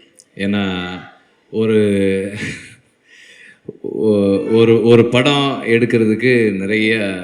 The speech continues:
அ, உழைப்பு தேவை. அ,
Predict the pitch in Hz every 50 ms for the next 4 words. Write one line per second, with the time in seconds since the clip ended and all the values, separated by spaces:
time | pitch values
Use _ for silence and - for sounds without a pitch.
0 | 87 87 87 87 87 - - _ _ _ _ 64 95 92 92 90 87 87 85 85
1 | - - _ _ _ _ _ _ _ _ _ 110 113 120 127 135 127 131 131 -
2 | 104 92 90 85 85 - - 101 92 85 87 95 123 165 202 - _ _ _ _
3 | _ _ _ _ _ _ _ - - - - 110